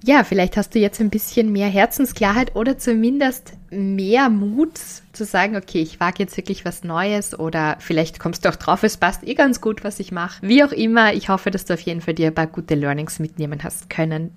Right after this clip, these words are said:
Wenn du mehr über die Monika wissen möchtest, dann findest du das auf ihrer Webseite ich minus bin punkt a t oder einfach Monika Kletzmeier googeln. Ich hab's natürlich auch wie immer in den Shownotes verlinkt.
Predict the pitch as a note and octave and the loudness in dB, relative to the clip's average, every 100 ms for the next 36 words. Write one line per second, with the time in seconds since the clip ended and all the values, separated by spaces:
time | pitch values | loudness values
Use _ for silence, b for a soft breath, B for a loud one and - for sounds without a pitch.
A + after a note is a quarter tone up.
0 | - G3+ A3 A#3+ G#3 F3+ C#4 C#4 A#3 A3 | 0 4 6 6 4 2 0 4 4 4
1 | G3 A3+ D#4+ A#3+ A3 A3+ A#3+ G3+ F#3 - | 2 2 2 0 0 -2 -2 -2 -2 -6
2 | A3 - F#3 F3+ F#3 A3 B3 - G3 G3 | -8 -4 -6 -4 -4 -2 -2 -4 -4 -4
3 | - F3 - F3+ D#3 E3+ D#3+ - C4 C4 | -4 -10 -8 -6 -4 -2 -4 -2 2 0
4 | - C4 B3+ - C4 - - - F#3 F#3+ | 2 -2 0 -2 -2 -4 -14 -6 -2 0
5 | F#3+ F3 F3 - F#3 F3+ F3 F3 E3 D#3+ | 0 -2 -4 -6 -2 0 0 0 -2 -2
6 | - - D3+ - E3 E3+ C4 C#4 D3 D3 | -10 -8 -8 -6 -6 -2 -2 0 0 0
7 | C#3 - - D3 D3 - - - A3+ - | 0 -4 -4 -4 -4 -4 -6 2 2 4
8 | G#3 F#3+ F#3+ - F#3+ F#3 E3+ - E3 - | 4 4 4 2 4 4 2 -6 -8 -6
9 | D#3+ F3 E3+ D#3+ - E3 D#3+ - - F3+ | -4 -2 -4 -4 -2 0 0 -6 -6 -4
10 | F#3+ A3+ A3 F#3 F3+ - A#3+ A#3+ G#3+ G#3 | 0 4 4 2 0 4 6 6 4 0
11 | - - - G3+ G3+ B3 G#4 - | -10 -8 2 6 6 6 4 -4